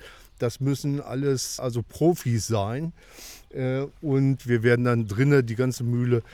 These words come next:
so weit, äh, herstellen, dass wir das auch wirklich den Leuten vom Mahlgang über die Sichtung, äh, also Siebung des Mehles,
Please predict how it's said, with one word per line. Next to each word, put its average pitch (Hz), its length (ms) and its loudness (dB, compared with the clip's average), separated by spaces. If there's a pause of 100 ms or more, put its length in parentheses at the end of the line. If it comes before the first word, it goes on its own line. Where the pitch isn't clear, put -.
(340)
so 113 280 -2
weit, 117 320 2
äh, 117 300 -2
herstellen, 113 800 0 (360)
dass 117 420 -4
wir 117 100 0
das - 380 -4
auch 104 220 -4
wirklich 117 400 0
den 107 300 0
Leuten 107 600 0 (500)
vom 123 400 2
Mahlgang 113 840 2
über 113 800 2
die 107 380 -4
Sichtung, 117 800 -2
äh, 110 120 -2
also 107 360 -2
Siebung 127 640 2
des 104 180 0
Mehles, 113 500 2